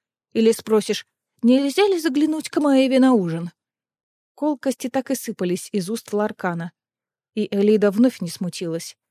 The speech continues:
"Я спрошу про Керна". Фейцы умолкли. Рован сомневался, не послышалось ли ему. Элида спокойно отнеслась к их недоумению. "Думаю, в здешних краях молодая смертная женщина может расспрашивать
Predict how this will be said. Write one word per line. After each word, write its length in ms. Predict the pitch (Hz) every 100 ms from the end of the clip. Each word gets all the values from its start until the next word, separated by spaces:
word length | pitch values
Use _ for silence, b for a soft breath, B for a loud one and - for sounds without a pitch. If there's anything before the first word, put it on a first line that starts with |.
| _ _ _ _
"Я 260 | 254 262 302
спрошу 480 | - 202 196 - 202
про 160 | 226
Керна". 540 | 220 359 262 196 175 - _ _ _ _ _ _ _ _ -
Фейцы 460 | 208 190 - 240
умолкли. 640 | 277 330 277 208 - 226 226 _ _ _ _ _
Рован 380 | - 240 226 226
сомневался, 720 | - 233 226 240 311 254 -
не 120 | 202 208
послышалось 800 | 220 - 294 320 - 196 196
ли 100 | 214
ему. 440 | 208 190 202 190 202 _ _ _ _ _ _
Элида 380 | 214 208 202 226
спокойно 540 | - 330 339 277 233
отнеслась 680 | 226 226 220 - 214 254 -
к 120 | -
их 140 | 202
недоумению. 840 | 214 208 202 220 247 311 220 175 190 - _ _ _ _
"Думаю, 400 | 226 262 254 254
в 40 | 240
здешних 460 | - 254 240 247
краях 460 | - 254 247 247 240
молодая 400 | 240 247 240 240
смертная 500 | 240 233 226 226 226
женщина 460 | 226 233 - 247 294
может 300 | 370 247 196
расспрашивать 640 | 196 - 214 208 202 202